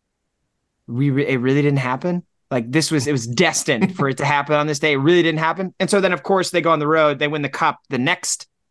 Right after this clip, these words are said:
game, which was still nice, but it was very, very bittersweet. Like, that's the first thing that comes to mind for me.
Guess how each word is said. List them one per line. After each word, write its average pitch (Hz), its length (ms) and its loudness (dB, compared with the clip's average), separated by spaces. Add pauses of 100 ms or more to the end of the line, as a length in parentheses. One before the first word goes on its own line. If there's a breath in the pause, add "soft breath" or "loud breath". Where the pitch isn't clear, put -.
game, 107 500 -4 (840 soft breath)
which 139 160 -6
was 143 80 -2
still 165 180 2
nice, 127 260 2
but 123 140 -8
it 123 40 -4
was 117 120 -6
very, 131 220 -2
very 110 340 -2 (220)
bittersweet. 104 640 -6
Like, 113 180 -4
that's 165 200 0
the 165 80 -2
first 143 220 -2
thing 135 100 -2
that 120 100 -4
comes 120 220 -4
to 113 60 -4
mind 107 260 -2
for 98 80 -12
me. 90 300 -8